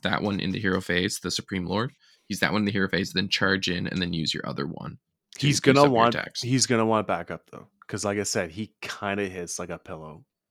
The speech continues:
Speaker 2: if he's not fighting a
Speaker 1: Yeah.
Speaker 2: hero.
Speaker 1: Yeah, if he's, well, the thing is, he can go, if he's fighting a hero, he flips to having, like, four attacks with two of his, with his good weapons. But if he's not fighting a hero and he's taking no damage, he has one.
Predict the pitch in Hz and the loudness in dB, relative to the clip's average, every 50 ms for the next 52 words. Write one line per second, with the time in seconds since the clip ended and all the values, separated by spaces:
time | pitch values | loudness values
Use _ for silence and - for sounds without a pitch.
0 | _ _ - 104 - - 95 90 92 85 85 - - 85 78 65 65 - 233 - | _ _ -6 -6 -4 -6 -6 -6 -6 -6 -4 -4 -4 -4 -4 -4 -2 0 0 0
1 | - - - _ _ _ _ - - _ _ _ - - - - 175 - - - | -2 -4 -14 _ _ _ _ -20 -20 _ _ _ -20 -14 -8 -6 -4 -4 -4 -6
2 | - - - 117 - 127 120 117 113 110 - - - 135 131 117 110 - - - | -6 -6 -6 2 4 6 6 6 4 2 -2 -4 -4 -2 -2 -2 -2 -4 -8 -16
3 | - - _ - 143 131 180 185 175 147 123 113 - - - - - 139 123 117 | -20 -14 _ -8 0 2 4 6 6 6 4 4 2 -2 -10 -4 -2 -2 0 2
4 | 127 117 110 107 95 117 117 123 123 117 113 - - 123 - 117 107 - - 139 | 2 2 0 2 4 4 4 6 4 4 2 0 -2 -2 0 0 0 0 0 0
5 | 143 139 117 104 107 120 117 110 98 95 98 - - - - - _ _ - 113 | 2 2 0 0 0 2 2 2 2 0 -4 -6 -8 -14 -20 -20 _ _ -6 -6
6 | 104 - 117 110 - - - 104 104 101 98 101 101 98 95 - - _ - - | -2 0 -2 -2 0 -2 -2 -2 -2 -2 -2 -4 -4 -4 -6 -8 -10 _ -20 -12
7 | _ 104 98 98 95 98 - - 101 98 101 98 - - - - - - 104 101 | _ -4 -2 -2 -2 -2 -2 -2 -2 -2 -2 -2 -4 -8 -12 -12 -10 -8 -6 -6
8 | 98 98 - - - _ - 107 98 - 101 95 - - 107 90 85 82 - - | -6 -6 -8 -8 -8 _ -8 -6 -6 -4 -6 -6 -4 -2 -2 -2 -2 -4 -4 -4
9 | 92 90 90 - - - - - - - 104 95 - 95 92 - 117 107 104 - | -6 -6 -8 -8 -12 -16 -20 -10 -4 -2 -2 -2 -2 -2 0 2 2 2 2 2
10 | - 104 87 87 95 98 104 98 92 95 92 90 92 92 90 90 - - 98 101 | 0 -2 -2 -2 -4 -2 -2 0 0 0 0 -2 -4 -4 -6 -4 -4 -4 -4 -4
11 | 95 92 90 98 92 92 95 90 90 92 90 - - 98 98 98 110 104 101 101 | -4 -4 -4 -2 0 0 0 0 0 -2 -4 -4 -4 -6 -8 -8 -8 -8 -6 -6
12 | 95 90 90 - 50 50 50 - - - - - | -4 -4 -4 -6 -8 -8 -10 -12 -14 -14 -16 -16